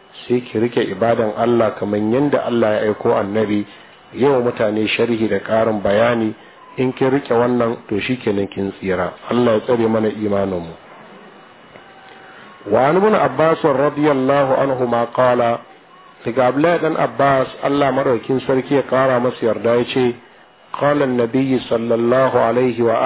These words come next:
alihi wa sallama, manzon Allah ya ce, "Ni'matani,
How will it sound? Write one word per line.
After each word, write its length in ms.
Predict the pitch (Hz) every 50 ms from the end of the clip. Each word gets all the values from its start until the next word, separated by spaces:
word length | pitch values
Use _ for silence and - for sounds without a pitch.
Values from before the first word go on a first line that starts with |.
| 127 131
alihi 240 | 127 123 120 110 123
wa 120 | 117 104 - -
sallama, 480 | - 123 127 131 143 147 147 143 143 - - - - - - - _ _ _ -
manzon 320 | - 98 92 104 117 123 -
Allah 340 | - 135 131 131 127 117 113
ya 80 | 113 113
ce, 200 | 113 - - 120
"Ni'matani, 1300 | 107 104 104 113 123 143 151 - 170 165 143 123 107 - - - - 107 107 107 107 104 104 107 110